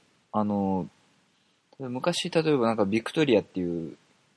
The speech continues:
映画もあったんですけど、それは本当に、確かに夜中ぐらいから撮影してて、なんか最後は朝で終わってたかな、確か。そういう映画も、本当に、本当に回してる、ワンカットで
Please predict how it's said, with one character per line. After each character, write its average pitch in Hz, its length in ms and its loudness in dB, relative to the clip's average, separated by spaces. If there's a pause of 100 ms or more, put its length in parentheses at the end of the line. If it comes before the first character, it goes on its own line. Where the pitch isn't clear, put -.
(160)
映 98 160 0
画 95 100 2
も 95 120 2
あ - 20 0
っ 92 60 -4
た 92 100 -6
ん 85 60 -6
で 87 80 -6
す - 100 -8
け - 80 -4
ど、 95 60 -2
そ 156 120 -2
れ 180 80 4
は 175 60 2
本 151 180 -2
当 143 80 6
に、 131 320 2 (1000)
確 127 180 -14
か 95 80 -4
に 87 120 -4
夜 113 160 -2
中 127 280 -2
ぐ 131 80 2
ら 117 100 6
い 98 60 0
か - 80 -4
ら 87 60 -6
撮 92 120 -8 (120)
影 95 160 -4
し - 100 -12
て 95 120 -8
て、 80 420 -8
な 95 60 -8
ん - 20 -8
か - 100 -14
最 107 140 -4
後 90 100 -2
は - 120 -8 (140)
朝 - 240 -10
で 90 80 -6
終 78 80 -8
わ 71 40 -12
っ - 40 -20
て - 140 -20
た - 80 -18
か - 80 -20
な、 - 60 -16
確 - 360 -20
か。 - 80 -20 (500)
そ 131 100 -2
う 135 60 2
い 131 60 0
う 104 60 0
映 131 140 4
画 117 120 2
も、 87 260 -4 (380)
本 143 200 -10
当 160 100 4
に、 165 240 0 (240)
本 160 220 -8
当 175 80 -2
に 160 120 0
回 139 200 4
し - 80 -8
て 123 140 0
る、 110 200 0
ワ 113 100 4
ン 120 80 -2
カ 120 100 0
ッ - 20 -2
ト - 160 -8
で 71 260 -8